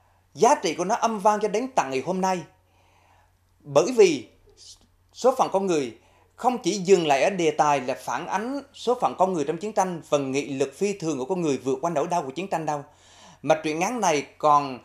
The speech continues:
thể hiện cái cảm quan của nhà văn về con người trong cuộc sống trần thế. Đó là dám đối mặt với số phận, biết vượt lên số phận. Bởi vì không phải chỉ có chiến tranh phi nghĩa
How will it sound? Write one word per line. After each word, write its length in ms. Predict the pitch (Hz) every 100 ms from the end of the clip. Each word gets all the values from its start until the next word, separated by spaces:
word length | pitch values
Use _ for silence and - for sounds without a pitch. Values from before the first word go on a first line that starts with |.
| - -
thể 160 | 165 202
hiện 160 | 165
cái 100 | 156 -
cảm 320 | 143 175 240
quan 220 | 202 214 208
của 60 |
nhà 240 | 180 170 135
văn 300 | 170 175 156 _ _ -
về 240 | 131 131
con 200 | - 214
người 180 | 180 139
trong 100 | 180 170
cuộc 140 | -
sống 220 | - 196 240
trần 140 | 120 123
thế. 160 | 143 185 _ _ _ _ -
Đó 180 | 170 240
là 120 | 190
dám 360 | 131 175 220 220
đối 160 | 269
mặt 160 | 262 -
với 80 | 190
số 160 | - 233
phận, 300 | 139 101 - _ _ -
biết 300 | 175 247 -
vượt 300 | 123 151 135
lên 80 | 180
số 140 | 208
phận. 220 | 214 135 - _ _ _ - -
Bởi 220 | 185 185
vì 280 | 240 196 147
không 260 | - 247 240
phải 160 | 175
chỉ 160 | 170 -
có 120 | 208
chiến 240 | 208 269 277
tranh 160 | 233
phi 160 | - 233
nghĩa 340 | 165 131 214